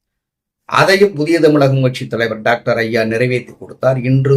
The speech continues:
வீரன் சுந்தரலிங்கத்திற்கு அரசு விழா நடக்கிறது என்றால் அது புதிய தமிழகத்தினுடைய ஏற்பாடுதான், அந்த போராட்ட வடிவம்தான். அது மட்டுமா, ஒட்டுமொத்த தேவேந்திரகுல வேளாளர்களும் பட்டியல் வெளியேற்ற வேண்டும் என்று சொல்லி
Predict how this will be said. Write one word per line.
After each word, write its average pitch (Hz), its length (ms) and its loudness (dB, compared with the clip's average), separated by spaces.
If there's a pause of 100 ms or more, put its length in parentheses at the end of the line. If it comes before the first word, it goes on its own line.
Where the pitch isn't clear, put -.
வீரன் 139 360 0
சுந்தரலிங்கத்திற்கு 127 800 -4
அரசு 135 320 -2
விழா 139 220 2
நடக்கிறது 127 500 -2
என்றால் 147 340 0 (220)
அது 135 240 2
புதிய 170 280 0
தமிழகத்தினுடைய 127 800 0 (220)
ஏற்பாடுதான், 123 640 -4 (1300)
அந்த 156 260 2
போராட்ட 139 460 2
வடிவம்தான். 113 580 -4 (2250)
அது 143 180 -2
மட்டுமா, 151 380 -4 (460)
ஒட்டுமொத்த 208 560 4
தேவேந்திரகுல 208 680 6
வேளாளர்களும் 190 720 4
பட்டியல் 202 380 4
வெளியேற்ற 190 380 0
வேண்டும் 175 340 0
என்று 165 260 -2
சொல்லி 175 280 -6